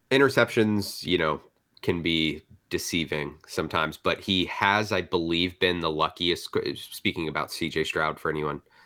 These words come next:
uh, not following, um, I think he's been the luckiest quarterback in the N F L this year. Um, so if you take the turnovers divided by turnover worthy plays, um, he actually has the lowest,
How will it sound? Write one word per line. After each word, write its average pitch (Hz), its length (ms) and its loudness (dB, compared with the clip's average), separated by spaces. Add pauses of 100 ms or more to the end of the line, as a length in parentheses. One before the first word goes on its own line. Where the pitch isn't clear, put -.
(220)
uh, 78 100 -4
not 76 220 -6
following, 73 300 -2 (500)
um, 82 420 -2 (140)
I 101 80 0
think 107 160 0
he's 123 120 0
been 113 140 2
the 95 80 2
luckiest 85 500 0
quarterback 110 480 2
in 110 60 -6
the 101 80 4
N 95 80 2
F 95 100 -2
L 98 120 2
this 104 180 -4
year. 117 320 0 (140)
Um, 85 200 -2
so 90 160 0
if - 140 -4
you 92 80 -2
take - 540 -2 (520)
the 85 680 0 (420)
turnovers 107 640 2
divided 90 320 0
by 85 140 -2
turnover 87 480 -2
worthy 85 340 -2
plays, 87 880 -4 (320)
um, 80 640 -2 (140)
he 82 320 -2
actually 80 340 -4
has 85 160 -4
the 85 80 -4
lowest, 78 800 -4